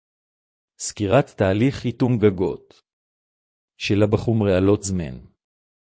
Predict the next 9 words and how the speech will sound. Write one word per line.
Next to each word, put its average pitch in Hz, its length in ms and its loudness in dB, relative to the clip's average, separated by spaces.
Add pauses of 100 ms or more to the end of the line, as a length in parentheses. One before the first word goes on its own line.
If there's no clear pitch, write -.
(520)
בדיקה 107 360 -2
איטום 131 460 0
גגבת 107 400 0
שעות. - 560 -6 (960)
פינוי 139 360 2
פסולת - 460 2
מטאטא 104 520 2
ומחבת 101 480 -2
שעה. 76 360 -2